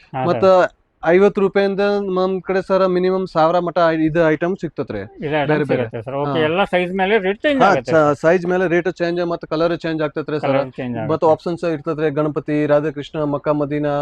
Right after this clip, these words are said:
Speaker 1: ಹಾ ಸರ್.
Speaker 2: ಬುದ್ಧ, ಬಸವೇಶ್ವರ, ಈ ತರ
Speaker 1: ಹಾ ಸರ್.
Speaker 2: ಪೂರ್ತಿ ಐಟಮ್ ಇರ್ತತ್ರಿ.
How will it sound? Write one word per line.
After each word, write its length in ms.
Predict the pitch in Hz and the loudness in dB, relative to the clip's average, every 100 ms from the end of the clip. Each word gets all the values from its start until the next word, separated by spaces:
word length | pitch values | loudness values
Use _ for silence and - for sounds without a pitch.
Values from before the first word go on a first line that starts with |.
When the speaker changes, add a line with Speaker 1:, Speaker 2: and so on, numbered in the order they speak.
| 147 _ | -6 _
Speaker 1:
ಹಾ 140 | 139 135 | -8 -4
ಸರ್. 60 | |
Speaker 2:
ಬುದ್ಧ, 220 | 147 143 151 | -4 0 4
ಬಸವೇಶ್ವರ, 720 | 151 143 147 - 156 - 147 147 147 _ _ | 4 4 -4 -4 -4 -2 2 2 0 _ _
ಈ 60 | 160 | -4
ತರ 160 | 151 175 | 2 2
Speaker 1:
ಹಾ 60 | |
ಸರ್. 100 | 131 | 4
Speaker 2:
ಪೂರ್ತಿ 240 | 180 185 190 | 2 4 2
ಐಟಮ್ 360 | 175 180 170 | 2 0 -2
ಇರ್ತತ್ರಿ. 400 | 151 147 117 104 | -2 -4 -4 -8